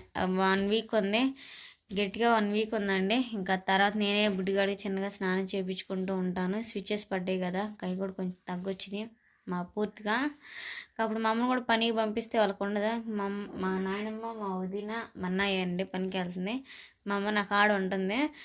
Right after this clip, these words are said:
మా అన్నయ్య వినకొండలో ఉన్నాడండి. ఇంకా మా నాని బావ అయితే ముఠా కట్టాడు కదా సిమెంట్ పనికి, ఆడున్నాడు. ఇంకా మేము మంత్లీ థౌ-, పదివేలు కట్టాలి, టెన్ థౌజండ్ కట్టాలి. ఎందుకంటే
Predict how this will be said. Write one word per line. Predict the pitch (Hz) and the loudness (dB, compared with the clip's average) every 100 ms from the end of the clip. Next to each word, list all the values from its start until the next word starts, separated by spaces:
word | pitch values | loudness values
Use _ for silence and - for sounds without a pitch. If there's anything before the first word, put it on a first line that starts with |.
| - - | -18 0
మా | 214 | 2
అన్నయ్య | 220 247 | 6 6
వినకొండలో | 240 240 262 254 240 208 | 4 2 2 4 6 6
ఉన్నాడండి. | 190 190 180 185 202 | 4 2 2 2 2
ఇంకా | 254 226 208 | 0 -2 -2
మా | 185 | 0
నాని | 190 202 214 | 2 4 2
బావ | 196 190 | 2 4
అయితే | 185 185 196 | 4 2 0
ముఠా | 190 190 214 | 0 2 2
కట్టాడు | 190 185 180 | 2 0 -2
కదా | 175 175 208 | -2 0 0
సిమెంట్ | 220 202 196 190 190 | 0 -2 -2 -2 -4
పనికి, | 175 185 233 277 - 190 | -6 -2 -2 -2 -6 -6
ఆడున్నాడు. | 180 175 190 180 | -4 -2 -2 -2
ఇంకా | 226 311 - - - - _ - 208 | -2 -6 -10 -20 -20 -20 _ -2 -2
మేము | 202 208 202 208 240 269 - - - | 0 0 0 0 0 0 -2 -8 -4
మంత్లీ | 208 208 214 233 269 359 381 _ _ _ _ - - _ - - _ - | 0 0 -2 0 2 0 -4 _ _ _ _ -18 -18 _ -20 -20 _ -2
థౌ-, | 208 202 196 196 190 190 190 190 - - - 214 | 2 4 4 2 2 2 0 -2 -6 -18 -2 4
పదివేలు | 220 233 | 6 6
కట్టాలి, | 214 196 185 170 - - _ - - _ _ _ _ - _ - 214 | 6 4 4 0 -4 -14 _ -20 -20 _ _ _ _ -20 _ -12 -4
టెన్ | 220 220 | -2 2
థౌజండ్ | 214 220 240 214 | 4 4 4 2
కట్టాలి. | 190 190 190 | 2 2 0
ఎందుకంటే | 202 208 214 214 240 311 | 0 0 0 0 0 0